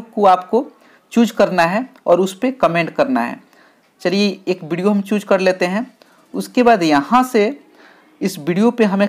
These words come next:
कमेंट करना है, तो कैसे करेंगे? सबसे पहले यहाँ आपको यहाँ सब्सक्राइब के नीचे यहाँ पे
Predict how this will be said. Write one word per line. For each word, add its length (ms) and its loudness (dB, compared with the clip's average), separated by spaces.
कमेंट 340 0
करना 300 0
है, 260 -2
तो 60 -6
कैसे 340 0
करेंगे? 460 0
सबसे 340 -2
पहले 240 2
यहाँ 360 -2
आपको 380 0
यहाँ 240 -2
सब्सक्राइब 680 0
के 60 -4
नीचे 300 -6
यहाँ 340 -4
पे 120 -4